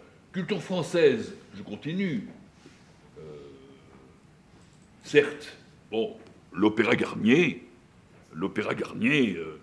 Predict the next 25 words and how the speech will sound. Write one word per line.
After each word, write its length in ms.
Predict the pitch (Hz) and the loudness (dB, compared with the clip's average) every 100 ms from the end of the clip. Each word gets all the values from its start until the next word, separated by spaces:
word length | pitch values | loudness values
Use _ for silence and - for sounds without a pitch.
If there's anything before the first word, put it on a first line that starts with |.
| - - - 71 | -20 -20 -18 -14
euh, 420 | 76 78 80 87 | -12 -12 -10 -12
c'est 320 | - 123 127 | -4 2 4
le 160 | 120 104 | 4 0
rôle 400 | - 131 131 123 | 2 4 4 0
de 100 | 131 | -6
l'État 520 | 113 123 - 117 123 | -6 -8 -6 -2 -2
de 100 | 117 101 | -4 -10
diffuser 680 | 107 - 107 113 131 113 - - - _ _ - - - _ - - | -12 -14 -10 -4 -4 -4 -10 -16 -20 _ _ -18 -18 -20 _ -20 -18
l'opéra. 680 | - 147 - - 139 160 - - - - - - - - | -14 -12 -10 -6 -6 -6 -8 -14 -20 -20 -20 -20 -18 -12
On 80 | |
pourrait 240 | 104 123 131 | -10 -6 -4
dire 220 | - 127 | -2 0
la 120 | 120 | 0
même 100 | 113 | -2
chose 340 | - 135 135 127 - | -4 -4 -2 -4 -8
pour 200 | 107 107 | -10 -8
le 100 | 104 | -8
Centre 280 | - 110 - | -6 -6 -6
Pompidou, 720 | - 101 - 104 139 165 175 170 - - - 113 | -12 -14 -12 -12 -8 -6 -8 -12 -18 -20 -16 -12
on 80 | |
pourrait 240 | 110 127 131 | -8 -4 -2
dire 160 | 135 | 0
la 80 | 123 | 2
même 160 | 117 113 | 2 0
chose 420 | - 131 127 117 | -4 -4 -2 -4